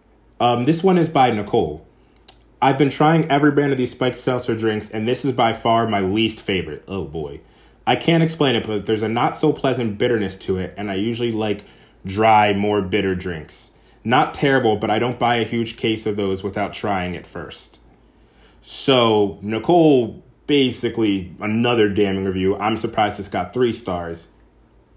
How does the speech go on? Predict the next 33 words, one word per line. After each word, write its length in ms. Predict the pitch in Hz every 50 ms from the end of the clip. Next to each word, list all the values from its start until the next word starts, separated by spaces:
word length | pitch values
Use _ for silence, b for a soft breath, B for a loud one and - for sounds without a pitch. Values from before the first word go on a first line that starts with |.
| _ - -
Calls 280 | - - 127 123 113 120
it, 200 | 120 104 - -
there's 160 | - 120 113
an, 180 | 110 107 - -
she 240 | - - 156 196
actually, 280 | 196 175 165 - 147 120
this 200 | 113 - - 277
is 80 | 294 147
a 60 | 113
really 260 | 107 117 117 113 104
good 160 | 95 107 101
review 280 | 98 92 87 98 92 82
from 100 | 82 82
Nicole, 260 | 82 82 85 87 87
so 140 | - - 92
thank 300 | 92 - 117 101 90 90
you. 180 | 87 82 82 82 B B B B B B
Um, 500 | - 98 92 87 85 85 82 87 85 - - _ _ _ _ _ _ _ _ _ _ _ _ _ - _ _ - -
but 180 | 120 117 -
she's 180 | - - 110 -
tried 280 | - - 135 131 135
a 40 | 135
bunch. 260 | 131 135 139 135 127
This 100 | - 117
is 80 | 120 117
her 80 | 113 110
least 280 | 107 113 117 113 -
favorite. 540 | - 120 117 117 117 123 123 120 - - - - _ _
Can't 220 | - - 120 107 101
really 200 | 110 107 107 107
figure 280 | 104 - 110 107 104
out 180 | 104 104 - -
why. 280 | 101 90 85 82 82